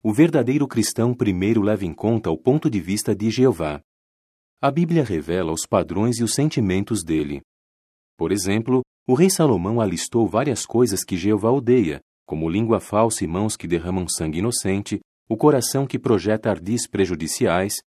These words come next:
e pés que se apressam a correr para a maldade. Provérbios seis, dezesseis a dezenove. Como o ponto de vista de Jeová deve influenciar seus conceitos? Ó vós, amantes de Jeová, aconselhou o salmista,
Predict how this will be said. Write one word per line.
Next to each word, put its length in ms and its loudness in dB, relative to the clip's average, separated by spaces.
e 100 2
pés 300 -2
que 100 -6
se 140 -2
apressam 460 -2
a 60 -4
correr 360 2
para 200 0
a 40 -2
maldade. 580 -4
Provérbios 640 0
seis, 360 -2
dezesseis 540 -2
a 60 -2
dezenove. 640 -4
Como 220 4
o 60 2
ponto 340 0
de 120 -4
vista 280 -4
de 140 -2
Jeová 460 0
deve 240 0
influenciar 640 0
seus 220 -2
conceitos? 760 -2
Ó 100 6
vós, 420 2
amantes 500 -2
de 100 -4
Jeová, 540 0
aconselhou 560 -4
o 40 -2
salmista, 640 -4